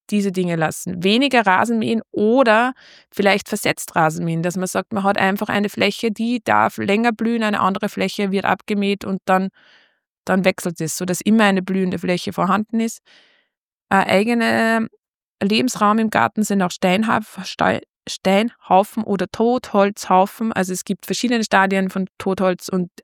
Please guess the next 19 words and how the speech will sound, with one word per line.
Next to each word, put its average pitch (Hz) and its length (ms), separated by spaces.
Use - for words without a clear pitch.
verschiedene 185 400
Stadien 175 340
sprechen 170 320
verschiedene 175 540
Tiere 226 480
und 196 160
Pflanzen 208 420
an. 233 380
Dann 208 380
den 196 200
Zaun 196 320
vielleicht 202 320
mit 202 200
Kletterpflanzen 220 1000
verbinden 226 580
oder 190 320
die 180 160
Wände 202 560
durch - 180